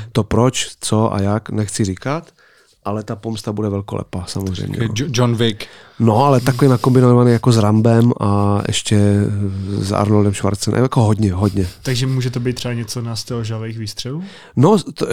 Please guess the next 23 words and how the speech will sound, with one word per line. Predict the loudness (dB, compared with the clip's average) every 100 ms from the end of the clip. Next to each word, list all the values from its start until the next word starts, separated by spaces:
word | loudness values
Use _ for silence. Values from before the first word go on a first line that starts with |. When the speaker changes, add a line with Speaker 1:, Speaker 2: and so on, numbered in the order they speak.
| 0
Speaker 1:
tohle, | 4 4 2
no, | 2 4 6 6
jako | 4 4
samozřejmě | 4 4 6 6
Žhavé | 6 6
výstřely | 4 4 2 4
jsou | 4 4 4 0 -10 -6
Speaker 3:
Což | -4 -2
jsou | -4 -4 -4
vlastně | -4 -2
Speaker 1:
s-, | -2
Speaker 3:
parodie | -2 -2 2
na | 4
Speaker 1:
ano, | 4
Speaker 3:
tyhle | 4 2
Speaker 1:
ty | 2
Speaker 3:
filmy. |
Speaker 1:
jsou | 6 6
velmi | 6 6 4
blízké | 4 2 0
tomu, | 2 4 4
jak |
to | 4